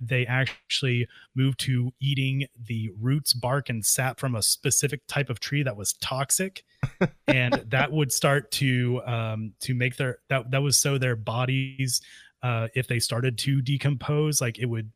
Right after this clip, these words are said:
Speaker 1: it would keep insects from trying to, to further the decomposition
Speaker 2: Gotcha.
Speaker 1: and repel insects.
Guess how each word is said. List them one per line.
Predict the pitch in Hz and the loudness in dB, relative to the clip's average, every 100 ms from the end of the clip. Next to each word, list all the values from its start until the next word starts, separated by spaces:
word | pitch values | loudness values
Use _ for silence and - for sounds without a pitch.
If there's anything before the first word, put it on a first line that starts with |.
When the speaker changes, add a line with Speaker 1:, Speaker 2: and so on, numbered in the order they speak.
| _ | _
Speaker 1:
it | 123 | -6
would | 113 104 | -6 -6
keep | - 123 - | -6 -6 -2
insects | 127 123 135 123 | 0 2 0 -2
from | - 113 | -4 -2
trying | - 120 113 | -2 0 0
to, | 104 101 120 | -4 -6 -8
to | - 110 113 - | -4 -4 -4 -10
further | - 127 117 120 | -2 0 2 0
the | 104 120 | 0 -2
decomposition | 110 120 - 123 117 113 120 165 170 - - | 0 -2 0 -2 -2 -2 0 2 0 -6 -20
Speaker 2:
Gotcha. | - 120 147 - | -16 -14 -14 -6
Speaker 1:
and | 123 | -4
repel | 117 101 135 131 | -4 -4 -2 -2
insects. | 131 151 151 | -2 -2 -2